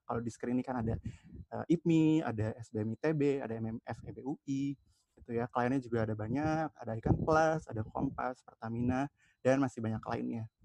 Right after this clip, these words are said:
Oke, tadi kita, em,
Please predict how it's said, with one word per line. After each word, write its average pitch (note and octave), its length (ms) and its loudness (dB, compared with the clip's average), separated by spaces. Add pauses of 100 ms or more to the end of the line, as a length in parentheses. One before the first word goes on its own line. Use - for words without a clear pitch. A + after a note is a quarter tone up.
(960)
Oke, A#2+ 400 2 (320)
tadi C3 160 6
kita, D3 300 8 (180)
em, B2 460 6